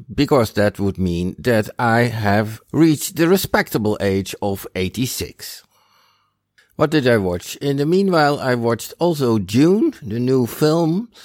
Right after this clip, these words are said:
Bit underwhelmed. It was quite slow in the beginning, I think,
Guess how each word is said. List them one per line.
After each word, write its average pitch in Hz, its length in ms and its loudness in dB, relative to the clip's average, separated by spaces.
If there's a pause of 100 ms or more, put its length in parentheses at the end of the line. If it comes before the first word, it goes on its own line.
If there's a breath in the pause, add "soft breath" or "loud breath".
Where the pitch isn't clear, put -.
(560 loud breath)
Bit 190 280 0
underwhelmed. 135 800 2
It 117 180 -10
was 123 160 -4
quite 156 320 0
slow 147 460 0
in 123 140 2
the 113 40 0
beginning, 123 560 0
I 113 120 0
think, 104 420 0